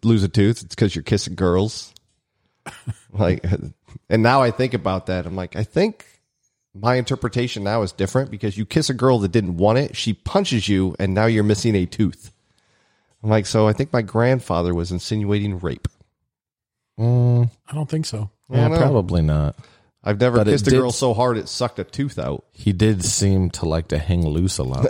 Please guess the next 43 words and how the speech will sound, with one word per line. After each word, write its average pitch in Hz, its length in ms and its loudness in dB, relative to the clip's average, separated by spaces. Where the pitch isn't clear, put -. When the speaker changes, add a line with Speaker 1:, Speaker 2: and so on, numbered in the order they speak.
Speaker 1:
<laughs> - 320 0
Right? 156 320 2
Speaker 3:
Shaka. 151 640 0
Speaker 1:
<laughs> 117 260 0
Right? 123 320 0
That - 80 -2
Speaker 3:
He's - 20 2
Speaker 1:
was 131 60 2
Speaker 3:
very 180 140 2
Speaker 1:
the 123 80 2
best. 123 120 2
Speaker 3:
sophisticated 175 300 -2
Speaker 1:
He - 40 0
was 196 100 -2
Speaker 3:
with 151 60 2
Speaker 1:
always 160 220 2
Speaker 3:
it. 113 40 -10
Speaker 1:
doing 160 200 0
it, 117 120 -4
too. 113 300 -2
He, 123 180 0
he 135 180 0
did 127 180 2
everything 127 260 0
with 80 80 -4
that 78 140 0
hand. 87 320 -4
He 104 160 0
ate 107 120 2
with 127 160 0
that. 131 240 0
I'm 107 120 -4
like, 92 300 -4
just - 140 -6
think 170 120 2
of 151 40 -4
his 107 120 0
pinky 131 400 0
strength. 78 500 -4
Speaker 2:
Could 92 100 2
he 98 120 4
use 113 260 2
chopsticks? - 760 -2